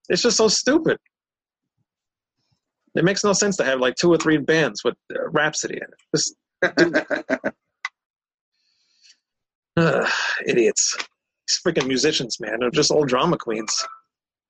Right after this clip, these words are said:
Speaker 1: Sorry about that. That's my email. What else we got here? Oh, here's another thing I, I found was kinda interesting.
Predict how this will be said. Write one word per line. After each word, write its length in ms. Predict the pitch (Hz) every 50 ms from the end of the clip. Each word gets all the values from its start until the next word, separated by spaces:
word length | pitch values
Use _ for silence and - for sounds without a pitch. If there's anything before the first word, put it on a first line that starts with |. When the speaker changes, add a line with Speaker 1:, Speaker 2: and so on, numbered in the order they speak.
| _ _ _ _ _ _ _ _ _ _ _ _ _ _ _
Speaker 1:
Sorry 180 | - - 110 113
about 180 | - 104 95
that. 140 | - 95 95 -
That's 180 | - - -
my 120 | - - - -
email. 240 | - - - - - - _ _ _ _ _ _ _ _ _ _ _ _ _ _ _ _ _ _ _ _ _ _ _ _ _ _ _ _ _
What 80 | - -
else 120 | - -
we 60 | - -
got 160 | - - -
here? 220 | - - - - - _ _ _ _ _ _ _ -
Oh, 180 | 160 143 107 -
here's 180 | - 156 160 123
another 220 | 123 117 110 - - -
thing 120 | - 117 110
I, 80 | 110 110 _ _ _ -
I 80 | - 135
found 160 | - - 120 110
was 100 | 107 -
kinda 200 | - - 113 107
interesting. 460 | 120 117 - 120 - - 123 110 101